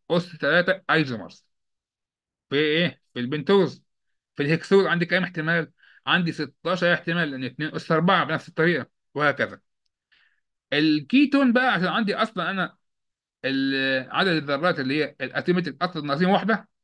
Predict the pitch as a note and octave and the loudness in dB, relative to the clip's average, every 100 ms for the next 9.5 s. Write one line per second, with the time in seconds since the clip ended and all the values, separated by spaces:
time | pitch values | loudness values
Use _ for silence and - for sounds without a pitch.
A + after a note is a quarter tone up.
0 | _ - C#3+ D#3 D3 - B2+ C3 C3+ C3+ | _ -8 -4 -2 -2 -2 -10 -8 -2 2
1 | E3+ A3+ - C#3 F#3 D#3+ C#3 E3 C3+ - | 4 4 2 -8 -6 -6 0 0 0 -4
2 | C3 D3 G2+ F#2 _ _ _ - E3 F3 | -8 -6 -6 -12 _ _ _ -4 0 2
3 | D3+ D3+ D3 C#3 A#2+ C#3 C3 E3+ D3 E3+ | 2 2 0 -2 -6 -4 0 0 0 0
4 | F3+ - _ _ _ _ _ _ _ C#3 | 0 -4 _ _ _ _ _ _ _ -6
5 | C3 C3+ C3 F#3 F#3+ - G#3 F#3+ F3 G3 | -2 -2 -2 0 0 0 -6 -2 0 2
6 | G3 - F#3+ F3 F#3 F3+ E3+ E3 F3 F#3 | 0 -2 -2 2 2 0 -2 -4 -4 -2
7 | D#3 C3+ C#3 D3 C3 A#2+ G#2 - - - | -4 -4 -4 -4 -2 -4 -6 -18 -20 -20
8 | - D3 C3+ G3+ F3 D#3 D3+ D3 F#3 E3 | -6 -4 2 2 4 2 0 -2 -2 -2
9 | A#2 D#3 A#3 A#3 | -4 0 2 2